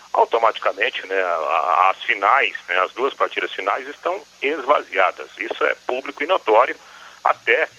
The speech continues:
coincidentemente pelo compromisso das duas equipes. E outro detalhe, nós poderemos ter,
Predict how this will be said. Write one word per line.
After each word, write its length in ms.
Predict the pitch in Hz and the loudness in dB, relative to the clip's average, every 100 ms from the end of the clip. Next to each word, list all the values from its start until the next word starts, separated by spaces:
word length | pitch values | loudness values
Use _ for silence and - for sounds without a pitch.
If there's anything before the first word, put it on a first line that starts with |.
| - | 0
coincidentemente 960 | 165 131 - - 117 117 107 110 127 | 2 2 -2 -2 -2 -2 -2 -4 -2
pelo 180 | - 147 | -6 -6
compromisso 600 | - 151 - 110 117 - | 0 0 0 -4 -4 -2
das 200 | - 135 | 0 0
duas 220 | 131 147 156 | 2 0 0
equipes. 480 | 143 - 107 - - - - - - - - | -2 -4 -4 -6 -20 -20 -20 -20 -20 -20 -4
E 60 | 165 | 2
outro 240 | 226 233 | 2 0
detalhe, 520 | 214 - 113 117 - - - | -2 0 2 2 0 -10 -4
nós 140 | 110 - | -2 -2
poderemos 460 | 170 170 220 156 | 0 0 0 -4
ter, 300 | - 107 82 | -4 -4 -4